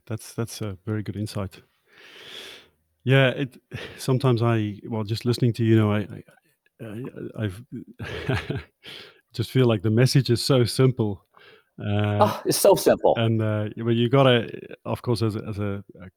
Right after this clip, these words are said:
Speaker 1: clinician, a chiropractor, or somebody who works with patients, you gotta be able to bring that across so people get the message. And, uh, you know, it doesn't only help if I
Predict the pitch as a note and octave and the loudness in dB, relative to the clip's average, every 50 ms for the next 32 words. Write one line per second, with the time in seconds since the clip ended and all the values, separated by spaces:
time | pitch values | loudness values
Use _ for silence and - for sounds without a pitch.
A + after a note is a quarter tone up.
0 | _ _ - G#2+ G2+ G#2 G#2+ G#2 - A2 G2+ G2 - - A2 G#2 G#2 G#2 - - | _ _ -10 -6 -6 -4 -4 -4 -6 -6 -6 -8 -8 -8 -8 -6 -6 -8 -8 -8
1 | G2+ G2+ _ - G2+ G2 F#2+ F2 F2 F2+ F2 _ _ _ _ - - G2+ G2+ G2+ | -10 -10 _ -10 -10 -10 -10 -12 -12 -14 -16 _ _ _ _ -14 -10 -8 -6 -6
2 | G2 F#2+ F#2+ F#2 F#2+ - - - - - G#2+ G#2 - - F#2+ - - A2+ A2+ B2 | -6 -6 -8 -10 -10 -12 -14 -12 -6 -4 -4 -4 -4 -6 -8 -8 -4 -2 2 2
3 | B2+ A#2+ A#2 A2 A2 A2 G2+ - - G#2 F2 G#2+ A2+ A2+ A2 G#2+ F#2 F#2 - - | 4 4 4 4 4 2 0 -2 -4 -4 0 2 2 2 2 2 0 -2 -2 2
4 | C3 B2 A2+ G2+ - - - - _ _ _ _ _ _ _ _ - - A#2 - | 2 4 4 2 0 -6 -12 -14 _ _ _ _ _ _ _ _ -10 -10 -6 -2
5 | B2 A#2+ B2 A#2+ A#2 B2 A2 F#2+ G#2 G2+ A2+ C3+ B2+ - F2+ F2 - - - G2+ | -2 0 0 2 2 0 0 0 0 0 0 -2 -4 -4 -8 -12 -12 -14 -12 -8
6 | G#2 G#2+ G2+ G2+ G2+ G2+ G2+ G2 G2 G2 F#2+ F#2+ - - _ - - - G2+ G#2 | -6 -4 -4 -4 -4 -4 -4 -4 -4 -6 -8 -8 -12 -14 _ -20 -18 -14 -10 -8
7 | G2+ G2 F#2+ E2+ D2 E2 - - - - _ - G#2+ - A#2 A2+ C3 B2+ A#2 A2 | -6 -6 -8 -8 -10 -14 -18 -20 -20 -20 _ -16 -8 -4 -2 0 2 2 2 2
8 | G2+ A#2 A#2 - A2 F#2+ A2+ A#2 A#2 A2+ G#2 F#2 - | 2 2 0 0 -2 0 2 2 2 2 2 0 -4